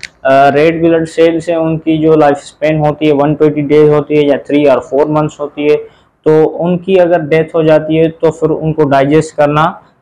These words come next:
lysosome का काम होता है। या कोई और हमारे पास जो cells हैं वो death हो जाते हैं तो lysosome उनको digest कर देता है, ठीक है।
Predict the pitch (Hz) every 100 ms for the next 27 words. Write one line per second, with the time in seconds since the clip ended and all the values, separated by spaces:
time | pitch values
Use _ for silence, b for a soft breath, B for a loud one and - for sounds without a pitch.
0 | 139 151 156 165 175 175 175 139 143 147
1 | 151 156 156 151 143 156 160 151 160 175
2 | 160 156 151 151 151 139 143 - 147 156
3 | 160 151 147 131 143 - 147 143 135 139
4 | 139 135 135 139 151 143 127 151 139 131
5 | 135 135 - 123 113 107 117 101 101 -
6 | 175 180